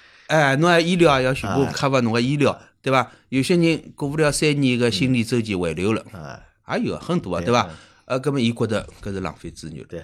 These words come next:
Speaker 1: 样式。
Speaker 2: 的确，的确是浪费资源。
Speaker 1: 哎，所以伊个政策呢就有些调整了。
Speaker 2: 嗯。
Speaker 1: 调整后以后呢，就大量发放工签，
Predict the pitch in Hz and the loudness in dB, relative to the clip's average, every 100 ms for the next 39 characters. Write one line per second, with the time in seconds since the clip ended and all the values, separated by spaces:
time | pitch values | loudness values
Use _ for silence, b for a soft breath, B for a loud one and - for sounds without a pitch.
0 | - 117 - 135 143 135 302 80 78 78 | -6 -6 -4 -6 -8 -8 -8 -10 -14 -20
1 | - - 117 120 131 131 139 131 - 139 | -20 -8 -6 0 0 0 0 -2 0 -2
2 | 110 104 95 71 65 - 101 92 - 113 | -2 -2 -2 -4 -8 -8 -8 -8 -6 -2
3 | 107 80 B B B B - 110 156 151 | -2 -6 B B B B -8 -2 2 2
4 | 120 113 101 101 90 82 87 92 - _ | 2 2 -2 -6 -8 -10 -10 -12 -14 _
5 | _ 101 107 - 220 214 - | _ -12 -8 -2 0 -2 -8